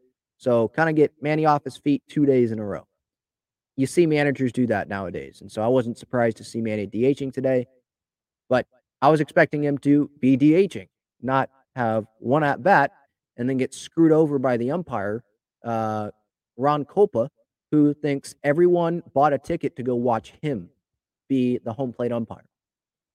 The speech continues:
So sick of that guy. Seriously, I'm so sick of that guy. If there was one umpire that I'd want out of this league, I'd probably want Kulpa out more than Angel Hernandez. And I think that's saying a lot. Uh, but yeah, so Manny, he's up there,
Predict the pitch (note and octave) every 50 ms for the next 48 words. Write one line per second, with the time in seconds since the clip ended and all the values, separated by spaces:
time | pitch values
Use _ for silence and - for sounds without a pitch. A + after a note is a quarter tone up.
0 | _ _ _ _ _ _ _ _ - - - - F#3+ D#3+ - - E3 D#3 - B2+
1 | A#2 G2 D#2+ - F#2 D2+ - - _ _ _ _ - - - - - F3+ C#3 A#2+
2 | - - E2+ C2+ - G#2 B2 A#2+ - - - E3 D#3 D3+ - - D3+ C#3 - B2
3 | G#2+ G2 D#2 E2 G#2+ F#2 D#2+ D#2+ - _ _ _ _ _ _ _ _ _ _ _
4 | _ _ _ - - F#3 E3+ C#3 C3 B2+ C3+ D#3+ E3+ F3 E3 D#3+ D#3 D#3+ D#3 D3+
5 | D3 C3+ C3+ B2+ A#2 A2 A2+ B2 C3+ C3 B2+ B2+ A#2+ A#2 A2 G#2 - A#2 A#2+ A#2
6 | A2+ A2+ A2 A2+ - - F3+ F#3 F#3 F3+ F3 E3+ D#3 _ _ - E3 D#3+ C#3+ -
7 | A#2+ - A2+ A2+ G#2+ - - B2 A2+ A#2 A#2 G#2+ G#2+ G2+ G2+ G2 - A2+ A#2 A2
8 | A2 A2 G#2 G2+ G2+ G2 G2 F#2 F2+ D2+ - _ _ _ _ _ _ _ _ _
9 | _ _ _ - G2 G2+ G2+ G#2 G2+ - D#3 C#3+ - C3 - - - B2+ A#2 G#2+
10 | G2 F2 F2 D#2+ - - _ _ _ _ _ _ _ _ _ _ - G#2+ G#2 G2
11 | G2 F#2+ F#2 F#2 A2 B2 C#3+ G3+ G#3 - - _ - - - C#3 C3+ C#3 C3+ B2+
12 | D3 D#3+ F#3 F#3 F#3 E3+ D3+ - _ _ _ _ _ _ - F3+ F3 D3 F#3 G3
13 | G3 _ - C3+ A2 G#2+ A2+ A#2+